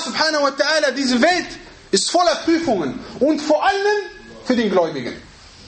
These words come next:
Vor allem. Um zu sehen, wie stark ist dein Glaube.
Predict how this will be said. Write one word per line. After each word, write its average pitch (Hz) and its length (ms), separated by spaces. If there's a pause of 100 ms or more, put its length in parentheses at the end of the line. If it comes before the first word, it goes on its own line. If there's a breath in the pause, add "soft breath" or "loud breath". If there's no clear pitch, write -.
(640)
Vor - 200
allem. 170 260 (1000 loud breath)
Um 254 180
zu 285 160
sehen, 320 300
wie 415 120
stark 311 300
ist - 160
dein 233 160
Glaube. 185 360